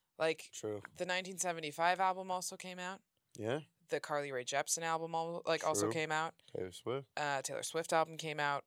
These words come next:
Speaker 1: And also, like, uh, there's, like, the new Blink single came
Speaker 2: Oh,
Speaker 1: out.
Speaker 2: the new Blink single? True.
Speaker 1: Yeah, so this has been a big month.
Speaker 2: It's a big month. I think there's gonna be a, we're already in it. I, I don't even think, it's not even a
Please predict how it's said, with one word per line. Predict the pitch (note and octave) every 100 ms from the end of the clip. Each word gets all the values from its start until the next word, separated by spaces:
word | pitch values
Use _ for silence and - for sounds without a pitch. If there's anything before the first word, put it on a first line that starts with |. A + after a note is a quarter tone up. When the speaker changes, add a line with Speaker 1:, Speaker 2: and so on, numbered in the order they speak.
| -
Speaker 1:
And | F3 F3+
also, | F3 F3+ A3
like, | G3 D#3+ -
uh, | D#3+ D#3+ D3
there's, | C#3+ E3 - - -
like, | D#3 - -
the | D#3
new | D#3 E3+
Blink | - C#3 E3+ -
single | - - A3+ B3+
came | - B3+
Speaker 2:
Oh, | B2+ C3+
Speaker 1:
out. |
Speaker 2:
the | B2
new | A#2+
Blink | A2 A#2 A2+
single? | C#3 C3+ C#3+
True. | E3
Speaker 1:
Yeah, | F3+ C4+ - F3
so | - F#3+
this | F3 F#3+
has | C4+
been | D4
a | G3
big | F#3+
month. | D3+ E3+ C#3+ -
Speaker 2:
It's | A#2+ -
a |
big | F3 G3+
month. | C#3+ C#3 -
I | A3
think | E4+ G#3+
there's | A2+
gonna | A2+ G#2
be | F2
a, | - - _ -
we're | - F#3
already | A#2 G2 C#2 F#2
in | G#2
it. | - _ -
I, | A#2
I | B2
don't | A2+ C#3
even | G2
think, | - A2
it's | G2 B2+
not | G#2+
even |
a | -